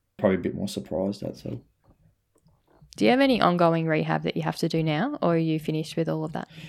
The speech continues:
Speaker 1: No, so I, I had about five months of rehab, which I'm all done with now. I obviously had the, um, Hampstead rehab for most of February.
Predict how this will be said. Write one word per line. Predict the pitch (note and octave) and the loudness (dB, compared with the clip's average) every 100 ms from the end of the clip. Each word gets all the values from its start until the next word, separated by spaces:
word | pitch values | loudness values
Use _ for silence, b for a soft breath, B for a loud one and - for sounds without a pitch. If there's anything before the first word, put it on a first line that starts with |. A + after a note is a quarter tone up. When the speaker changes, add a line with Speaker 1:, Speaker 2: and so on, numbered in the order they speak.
| B | B
Speaker 1:
No, | E3 E3 E3+ | 8 10 10
so | - F3 | 12 12
I, | F3 F3+ F3 - F3+ | 12 12 12 12 12
I | |
had | G3+ D#3+ | 12 12
about | C#3+ C3+ A#2+ - | 12 12 12 4
five | - - - B2+ B2 A2 | -10 -2 8 12 12 10
months | G#2+ G#2+ | 4 4
of | A2 F#2 | 2 2
rehab, | F#2+ F#2+ G2 | 2 2 0
which | F2+ G#2 | 0 0
I'm | G2 | 0
all | F#2+ | 0
done | F#2+ F#2 F#2 | 0 -2 -2
with | F#2 - | -4 -2
now. | F#2+ G#2 A#2+ - b b b _ - | -2 -2 -4 -10 b b b _ 4
I | B2 | 8
obviously | A2+ G#2+ A2 | 8 6 4
had | G#2+ G2 | 4 6
the, | G2+ G2 F#2 - _ _ _ _ _ - | 6 6 4 0 _ _ _ _ _ -8
um, | G2 F#2+ F#2 | -4 -2 -2
Hampstead | G#2+ G#2 G2 - G#2 G2 G2+ - | 4 4 4 4 4 4 -4 -10
rehab | - G#2+ G#2 G#2 G#2 - _ _ _ _ _ - | 0 0 4 4 2 -2 _ _ _ _ _ -4
for | G#2 G2 G2 F#2 - - | 2 4 4 2 -2 -2
most | G#2 G2+ G2 G2+ | 2 2 2 -4
of | F#2+ | -6
February. | - - G#2+ G#2 G#2+ G#2 G#2 G#2 - | -6 2 4 6 6 8 8 6 2